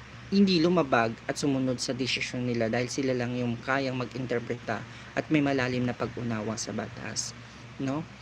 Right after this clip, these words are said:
Yan po ang aking bahagi, no? Dis-, ah, ah, yan po ay aking ni-research, no? Disclaiming lang po, lahat po ng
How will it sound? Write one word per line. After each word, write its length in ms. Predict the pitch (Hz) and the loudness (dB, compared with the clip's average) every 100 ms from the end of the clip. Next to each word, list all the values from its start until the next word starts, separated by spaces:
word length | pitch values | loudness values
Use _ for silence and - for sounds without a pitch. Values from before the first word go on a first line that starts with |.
| - - - - - | -16 -16 -16 -14 0
Yan 320 | 156 170 170 | 6 6 4
po 320 | - 180 196 | 2 2 2
ang 240 | - 139 | 0 -4
aking 800 | 123 135 123 143 135 131 127 123 | -2 -2 -2 -2 -2 0 -2 0
bahagi, 880 | 120 117 120 113 123 127 143 185 190 - - 143 | 0 -2 -2 -4 -4 -6 -4 -2 -2 -6 -12 -8
no? 160 | 127 135 139 | -8 -8 -6
Dis-, 240 | 131 - - - - - - - - - - - 117 | -6 -6 -10 -16 -18 -18 -18 -16 -14 -16 -16 -6 -6
ah, 160 | 117 - - - - - - - - - - - - - | -6 -10 -16 -16 -18 -18 -20 -18 -18 -18 -20 -20 -18 -10
ah, 480 | 131 117 113 113 - - - | -6 -4 -4 -6 -10 -12 -4
yan 240 | 156 160 151 - _ - | 4 4 4 -8 _ -4
po 160 | 160 - | -4 -2
ay 320 | - 120 120 | -4 -2 0
aking 400 | - 151 160 143 | 2 2 4 4
ni-research, 800 | 131 123 131 - 123 143 - - | 4 0 -4 -2 0 0 0 -4
no? 240 | 131 131 160 - - - - - 135 | -4 -4 -6 -10 -16 -18 -18 -8 -2
Disclaiming 720 | 131 - 143 147 147 143 135 | 0 2 2 4 4 2 2
lang 160 | 123 120 | 0 -2
po, 240 | 131 156 175 | 0 0 2
lahat 240 | 127 131 - - | 0 -2 -4 -2
po 160 | 139 | 2
ng 160 | 131 | 2